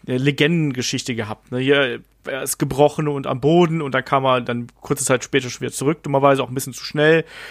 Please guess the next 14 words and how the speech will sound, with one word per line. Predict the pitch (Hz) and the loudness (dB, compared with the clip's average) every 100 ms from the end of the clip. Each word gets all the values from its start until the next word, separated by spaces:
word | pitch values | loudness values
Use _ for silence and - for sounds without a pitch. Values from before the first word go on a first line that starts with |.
| - - _ _ - _ | -18 -20 _ _ -20 _
äh, | 147 120 | -8 -8
zurückkehrender | - 151 175 - 156 139 120 | -6 -4 -4 2 2 4 2
Held | 147 165 156 | 4 4 2
und | 139 | -4
jetzt | 135 | -4
hat | 143 | -4
er | 139 | -4
sich | 127 | -4
dann | - 123 | -4 -4
eben | 131 131 135 | -4 -4 -6
in | 123 | -6
dem | 123 120 - - | -6 -8 -16 -2
Fatal | 147 143 | 2 4
Five-Way | 131 135 135 139 135 127 | 4 4 4 4 2 2